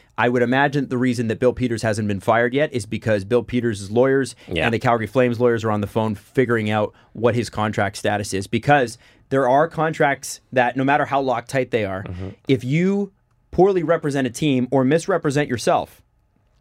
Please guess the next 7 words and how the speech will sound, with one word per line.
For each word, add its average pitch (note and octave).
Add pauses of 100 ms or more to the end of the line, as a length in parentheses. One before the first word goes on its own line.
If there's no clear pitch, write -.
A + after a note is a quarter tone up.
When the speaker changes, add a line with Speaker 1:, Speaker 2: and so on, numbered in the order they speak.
(540)
Speaker 1:
in C3+
an D#3
interview, C#3+ (720)
organizations D3+
do E3+
have A#2+ (680)
cause B2+